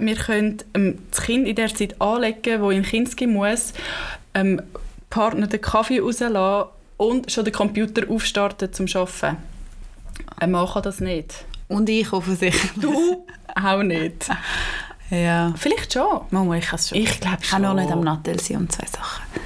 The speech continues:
Speaker 1: Gut, ist aber auch schwierig.
Speaker 2: Total.
Speaker 1: Von, von einem Nattel.
Speaker 2: <laughs> Gell, wie,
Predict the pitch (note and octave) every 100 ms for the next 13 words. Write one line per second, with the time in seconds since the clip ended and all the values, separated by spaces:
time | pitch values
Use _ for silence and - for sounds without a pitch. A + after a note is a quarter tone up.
0 | - - - - - B3 B3 - A#3 B3
1 | B3 B3 B3+ F3+ E3+ - - - F3+ G3+
2 | F3 F#3 G#3+ G3+ F#3+ - F#3+ F#3+ - -
3 | F3+ F3+ A3+ A#3 - - F#3 F#3+ - G3
4 | C4 - A3+ -